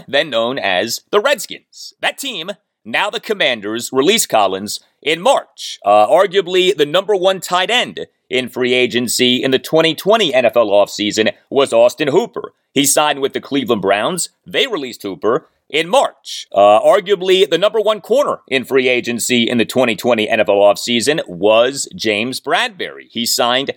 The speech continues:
with the New York Giants. They just released him on May ninth. Although him being released by the Giants seemed to have at least as much to do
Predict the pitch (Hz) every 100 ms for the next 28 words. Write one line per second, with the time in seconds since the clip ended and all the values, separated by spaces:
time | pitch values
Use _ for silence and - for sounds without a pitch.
0 | _ - 139 139 135 139 127 - 113 110
1 | 135 156 - 117 170 123 113 - 113 107
2 | 104 113 113 - _ _ - 98 110 120
3 | 113 135 156 262 - _ _ - 127 147
4 | 147 139 - 226 359 349 339 220 180 247
5 | 277 - - 139 113 87 107 101 107 110
6 | - 208 180 151 143 139 123 113 139 190
7 | - 123 113 131 - 110 101 107 101